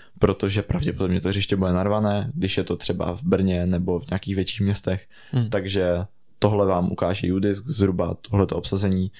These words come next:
Speaker 1: Myslím si, že hlavní výhodu, to, hlavní využití tohle bude mít v Americe nebo třeba ve Finsku, kde je ještě víc hráčů.
Speaker 2: Hmm,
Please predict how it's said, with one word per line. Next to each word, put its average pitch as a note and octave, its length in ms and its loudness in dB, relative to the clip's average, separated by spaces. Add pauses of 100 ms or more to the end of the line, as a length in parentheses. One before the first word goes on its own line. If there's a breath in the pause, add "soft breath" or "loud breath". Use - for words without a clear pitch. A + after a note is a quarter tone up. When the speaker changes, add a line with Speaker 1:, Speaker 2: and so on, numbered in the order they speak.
(160 loud breath)
Speaker 1:
Myslím A2 240 4
si, G2+ 120 0
že G#2 100 2
hlavní F#2 280 2
výhodu, F#2+ 340 0 (140)
to, - 220 2
hlavní G2 500 2
využití F#2+ 420 0
tohle G#2 180 -2
bude F#2 180 2
mít F#2 160 0
v - 80 -10
Americe F2 540 0
nebo F2+ 180 0
třeba F2+ 180 -4
ve F2 100 0
Finsku, F2+ 380 -2
kde F#2 100 0
je F#2 60 2
ještě F#2 180 -2
víc F#2 160 0
hráčů. F2+ 340 -2
Speaker 2:
Hmm, A2 180 4